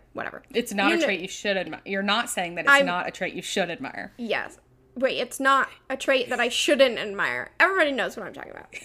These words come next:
Speaker 1: Whatever.
Speaker 2: <laughs>
Speaker 1: Whatever. But within that, I think you should not prioritize being a,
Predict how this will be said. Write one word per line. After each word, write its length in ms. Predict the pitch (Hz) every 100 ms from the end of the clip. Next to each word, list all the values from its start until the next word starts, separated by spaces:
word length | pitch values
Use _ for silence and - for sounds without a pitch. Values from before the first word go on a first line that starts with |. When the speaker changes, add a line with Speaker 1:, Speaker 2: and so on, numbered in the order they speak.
| 240
Speaker 1:
Whatever. 420 | 302 - - - 554 - 605
Speaker 2:
<laughs> 240 | - 605
Speaker 1:
Whatever. 280 | - - - - - - -
But 280 | 339 302 - - _ _ _ _ _ _ - - _ - - - - -
within 440 | 277 285 285 320
that, 380 | 311 202 160 226 - _
I 140 | 269
think 400 | 269 269 247 233 - - - _ _ _ _ _ _
you 280 | 240 277 269
should 600 | - 277 254 247 233 - _ _ _ _ _ _ -
not 400 | 233 247 254 -
prioritize 1400 | - 240 233 233 294 320 285 - 226 208 220 - - - - - - _ 240 -
being 340 | 240 233 214 -
a, 120 | -